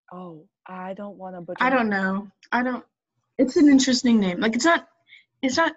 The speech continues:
Speaker 2: an interesting name. <laughs> Like, it's not like
Speaker 1: Yeah.
Speaker 2: it's interesting.
Speaker 1: Yeah, oh,
Speaker 2: <laughs>
Speaker 1: yeah. Oh, that's your name? That's so interesting.
Speaker 2: No, but, like, it's, like, a unique name.
Speaker 1: Yes.
Speaker 2: It's, like, different. Like
Speaker 1: Amel-,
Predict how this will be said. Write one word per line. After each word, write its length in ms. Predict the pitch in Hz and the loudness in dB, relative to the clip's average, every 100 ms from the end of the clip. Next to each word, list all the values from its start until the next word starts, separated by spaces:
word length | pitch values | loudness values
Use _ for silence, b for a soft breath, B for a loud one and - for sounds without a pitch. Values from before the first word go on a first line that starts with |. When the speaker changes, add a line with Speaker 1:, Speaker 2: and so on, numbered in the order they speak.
| - | -2
Speaker 2:
an 140 | 240 | -2
interesting 460 | 226 226 233 226 233 | 2 0 0 -4 0
name. 340 | 226 208 220 - | 0 0 -4 -2
<laughs> 40 | |
Like, 180 | 247 294 | 2 2
it's 200 | 302 302 | 2 0
not 120 | 311 | 0
like 120 | 294 | -2
Speaker 1:
Yeah. 220 | - 247 285 | -6 -6 -6
Speaker 2:
it's 140 | 277 | -2
interesting. 600 | 277 233 240 196 269 - - | -2 -2 0 -2 -2 -4 -2
Speaker 1:
Yeah, 80 | - - | -2 2
oh, 320 | 285 294 262 247 | 4 6 4 2
Speaker 2:
<laughs> 40 | |
Speaker 1:
yeah. 180 | 269 269 226 - | 2 0 -2 -2
Oh, 120 | 240 | -2
that's 300 | 220 226 - | 0 -2 -4
your 100 | 311 | -6
name? 320 | 311 320 339 - 311 | -4 -6 -6 -10 -12
That's 140 | 330 - - | -12 -12 -6
so 440 | 294 285 285 262 _ _ _ | -2 0 -2 -4 _ _ _
interesting. 720 | 269 285 - 226 _ - - - _ - | -18 -16 -20 -20 _ -20 -20 -20 _ -4
Speaker 2:
No, 180 | 277 226 | -2 0
but, 100 | 220 | -2
like, 160 | 226 240 | -2 -4
it's, 160 | 254 | -6
like, 160 | 269 247 | -6 -6
a 220 | 190 185 208 | -8 -8 -4
unique 420 | 226 190 - - | -4 -4 -10 -12
name. 280 | 208 - _ _ 196 | -18 -18 _ _ -10
Speaker 1:
Yes. 280 | 175 254 | -8 -6
Speaker 2:
It's, 160 | 240 - | -10 -8
like, 160 | 226 208 | -8 -6
different. 400 | 208 220 175 - 247 - | -8 -6 -8 -8 -20 -12
Like 300 | 240 208 - - | -10 -10 -12 -14
Speaker 1:
Amel-, 480 | 170 175 185 202 214 | -12 -10 -12 -12 -14